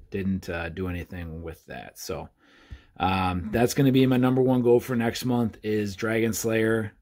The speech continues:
I'm gonna get that done. I need to get that done. Um, I wanna start wearing rune armor. Everyone keeps trashing me. Like, if I see someone out at Moss Giants in the Wildy, they're like,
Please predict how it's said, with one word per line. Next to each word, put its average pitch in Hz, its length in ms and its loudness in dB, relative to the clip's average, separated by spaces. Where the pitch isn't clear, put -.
I'm 78 420 -10
gonna 107 260 -2
get 95 260 -4
that 98 220 -4
done. 95 480 -2
I 87 120 -10
need 95 400 0
to 101 60 -4
get 92 240 -6
that 92 240 -6
done. 90 380 -8
Um, 62 560 -12
I 90 80 -12
wanna 92 180 -6
start 101 280 -6
wearing 98 260 -2
rune 98 180 -2
armor. 95 360 -4
Everyone 104 540 -2
keeps 98 440 -6
trashing 98 560 -4
me. 95 320 -2
Like, 87 140 -6
if 87 100 -8
I 92 80 -6
see 110 260 -2
someone 104 260 0
out 98 280 -2
at 95 240 -6
Moss 98 340 -4
Giants 104 360 -2
in 107 60 0
the 95 100 0
Wildy, 98 300 0
they're 107 120 2
like, 82 220 -8